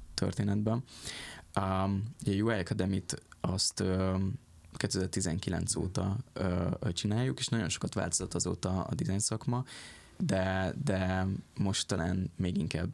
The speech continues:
szükség van jó üzleti gondolkodással bíró, meg rendszer szinten, ö, gondolkodó designerekre. És, ö, ezt a képzést, ö, most már körülbelül kétszázötven alumnink, ö, elvégezte,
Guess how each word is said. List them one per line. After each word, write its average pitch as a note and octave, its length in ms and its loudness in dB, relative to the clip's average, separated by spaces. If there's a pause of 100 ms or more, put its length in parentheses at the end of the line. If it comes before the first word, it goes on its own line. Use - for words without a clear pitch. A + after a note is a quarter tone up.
(120)
szükség E2+ 480 0
van F2 300 2 (320)
jó F2 420 2 (240)
üzleti F#2 320 0
gondolkodással F2 880 0 (300)
bíró, F#2 520 0 (320)
meg - 160 0
rendszer - 380 0
szinten, F2+ 520 0 (220)
ö, - 80 -2 (220)
gondolkodó F2 440 0
designerekre. A#2 720 0 (1000)
És, F#2 360 2
ö, G2 300 2 (100)
ezt - 260 0
a F2 40 -2
képzést, F2+ 580 0
ö, F#2 320 0 (160)
most F2+ 220 0
már F#2+ 360 2 (920)
körülbelül F#2 340 0
kétszázötven F2 600 0
alumnink, F2+ 520 0
ö, F#2 100 0
elvégezte, F#2+ 760 0